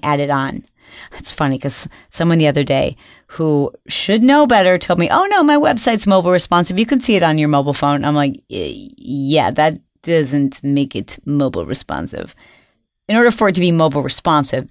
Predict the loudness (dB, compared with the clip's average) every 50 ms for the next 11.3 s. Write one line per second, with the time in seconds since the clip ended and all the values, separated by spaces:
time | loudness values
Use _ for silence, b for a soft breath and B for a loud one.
0 | _ _ -2 0 2 2 2 2 0 -2 -4 b b b b b b b -4 0
1 | 2 2 4 4 4 4 2 2 2 2 2 2 0 0 0 2 2 2 4 4
2 | 2 2 0 -2 -2 0 0 -2 -4 -4 -2 0 2 2 2 2 2 2 2 0
3 | 0 0 0 0 0 0 -2 -4 -2 0 0 0 0 -2 _ -4 0 0 0 0
4 | 0 0 2 2 2 0 0 0 -2 -2 -2 -4 -4 -2 -2 0 0 -2 -2 -4
5 | -6 -6 -8 b b b b b b b -4 0 0 2 2 2 2 2 2 0
6 | 2 2 2 4 4 4 2 2 0 0 0 0 0 0 -2 -4 -2 -2 0 0
7 | 0 0 0 0 0 0 0 -2 -4 -6 -6 -6 -6 -6 -6 -4 -2 -2 0 2
8 | 2 4 4 2 2 2 2 2 4 4 4 4 4 2 2 2 0 0 0 0
9 | -2 0 0 2 0 0 0 0 0 0 0 0 0 0 0 0 0 2 2 2
10 | 4 4 4 4 4 2 0 0 -2 -2 -2 -2 -2 0 0 0 0 -2 -2 -4
11 | -4 -4 -6 -6 -8 -10